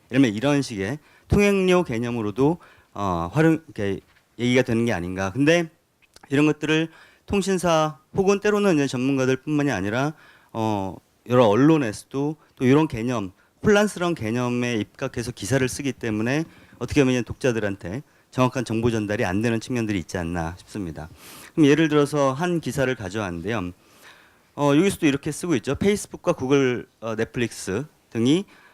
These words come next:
어, 이 국내 트래픽 점유율이 연간 오십 퍼센트 안팎이다.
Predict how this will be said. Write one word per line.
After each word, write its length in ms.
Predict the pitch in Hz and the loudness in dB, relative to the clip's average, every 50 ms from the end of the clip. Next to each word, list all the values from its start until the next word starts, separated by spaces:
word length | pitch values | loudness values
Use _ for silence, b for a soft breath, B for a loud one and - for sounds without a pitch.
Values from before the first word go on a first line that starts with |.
| b b | b b
어, 480 | b 113 110 104 98 95 90 85 80 78 - _ _ _ _ - | b -2 0 0 0 0 -2 -4 -6 -10 -14 _ _ _ _ -8
이 180 | 104 101 98 - | -6 -6 -6 0
국내 220 | - 131 135 139 | 4 4 4 4
트래픽 320 | - - 180 170 - 175 | 4 2 -4 -4 -4 -6
점유율이 480 | - - 113 107 110 107 107 107 131 151 | -6 -6 -4 -4 -2 -2 -2 -2 0 0
연간 280 | 123 107 113 123 120 104 | 0 0 0 0 0 0
오십 200 | 101 101 - - | -2 -2 -2 -2
퍼센트 260 | 120 113 104 - 104 | -2 -2 -2 -4 -6
안팎이다. 500 | 92 85 - 98 - - 85 80 80 | -10 -8 -10 -10 -12 -10 -12 -12 -12